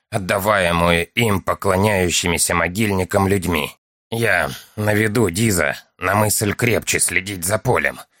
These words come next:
А вот море, тут я мало что могу добавить к твоим предположениям. Туда надо идти,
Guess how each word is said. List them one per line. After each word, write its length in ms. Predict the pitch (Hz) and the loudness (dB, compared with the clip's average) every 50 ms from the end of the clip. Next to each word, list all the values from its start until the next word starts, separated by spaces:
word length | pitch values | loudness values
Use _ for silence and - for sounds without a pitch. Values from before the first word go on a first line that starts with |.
| _ _ _ _ _ _ _ _ _ _ | _ _ _ _ _ _ _ _ _ _
А 140 | - 143 127 | -2 0 0
вот 220 | 107 110 104 - 117 | 2 2 0 0 0
море, 480 | 131 131 123 110 87 80 76 67 - - _ _ _ _ _ _ _ - | 2 2 2 2 2 0 0 0 -4 -8 _ _ _ _ _ _ _ -2
тут 220 | 131 117 92 - | -2 0 0 0
я 340 | 101 92 90 80 76 76 - - - _ - | 0 0 2 2 0 -2 -4 -10 -18 _ -8
мало 340 | - 113 117 107 90 80 73 | -4 -2 0 2 2 0 -2
что 180 | - - 78 | -2 -2 -2
могу 220 | 78 78 78 80 80 | -2 -2 -2 -2 -2
добавить 500 | 78 78 78 80 80 78 73 67 - - | -2 -2 0 0 0 0 0 -2 -4 -10
к 80 | - | -12
твоим 380 | - - 101 104 92 87 82 80 | -6 -2 0 0 0 0 -2 -4
предположениям. 880 | - - 87 - - 85 85 80 73 67 73 73 73 76 78 76 69 - - - _ _ _ _ _ _ | -6 -8 -8 -6 -4 0 0 0 0 0 -2 -4 -4 -4 -6 -8 -10 -10 -14 -20 _ _ _ _ _ _
Туда 260 | - 123 107 101 92 90 | -8 -4 -2 0 0 0
надо 260 | 87 87 87 95 92 | 0 0 0 -2 -4
идти, 600 | 90 - 113 107 95 - - 139 110 78 71 - | -4 -6 -8 -10 -8 -6 -4 -2 -2 -2 -4 -8